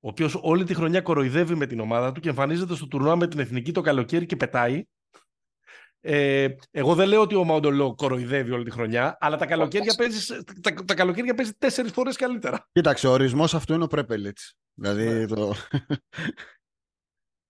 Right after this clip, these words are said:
Speaker 2: Ναι, ε, ο, ο παίκτης των μεγάλων διοργανώσεων, όντως, όντως.
Speaker 1: Ο
Speaker 2: Ο
Speaker 1: Πε-,
Speaker 2: Κλε-,
Speaker 1: παίζει
Speaker 2: ο
Speaker 1: κα-,
Speaker 2: Κλεμέν. Της, ε, της
Speaker 3: Αυτός.
Speaker 2: Βαλένθια, λες.
Speaker 3: Αυτός.
Speaker 2: Ναι, ναι, ναι.
Speaker 1: Ναι, ναι, ναι. Και, ε, και εγώ λέω το, το, τον Λό, ο οποίος πάλι έβαλε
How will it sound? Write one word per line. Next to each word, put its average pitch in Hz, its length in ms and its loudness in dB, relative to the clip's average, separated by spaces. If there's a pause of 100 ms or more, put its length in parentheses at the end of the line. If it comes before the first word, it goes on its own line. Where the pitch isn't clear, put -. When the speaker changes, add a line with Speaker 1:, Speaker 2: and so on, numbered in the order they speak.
(280)
Speaker 2:
Ναι, 113 180 2
ε, 101 120 2 (480)
ο, 117 100 2 (260)
ο 113 80 0
παίκτης - 240 -4
των 135 120 -2
μεγάλων 123 300 -2
διοργανώσεων, 117 640 -2
όντως, 92 400 -6
όντως. 98 480 0
Speaker 1:
Ο - 100 -12
Speaker 2:
Ο - 60 -10
Speaker 1:
Πε-, 123 120 2
Speaker 2:
Κλε-, 127 140 2
Speaker 1:
παίζει 120 160 4
Speaker 2:
ο 113 40 6
Speaker 1:
κα-, 110 140 4
Speaker 2:
Κλεμέν. 131 380 0 (1160)
Της, - 180 -2
ε, 107 60 0
της 123 80 2
Speaker 3:
Αυτός. 117 220 2
Speaker 2:
Βαλένθια, 135 400 0
λες. - 300 -10 (280)
Speaker 3:
Αυτός. - 580 -2 (380)
Speaker 2:
Ναι, 113 240 4
ναι, 92 180 -8
ναι. 90 200 -10
Speaker 1:
Ναι, 120 300 -4
ναι, 139 160 -4
ναι. 143 220 -4
Και, 151 120 -6
ε, 147 200 -4
και 143 200 -8
εγώ 185 100 0
λέω 247 100 -4
το, 226 360 -6
το, 185 220 -6
τον 160 340 -2
Λό, 175 140 0
ο 262 40 0
οποίος 269 260 -2
πάλι 151 280 -2
έβαλε 147 420 0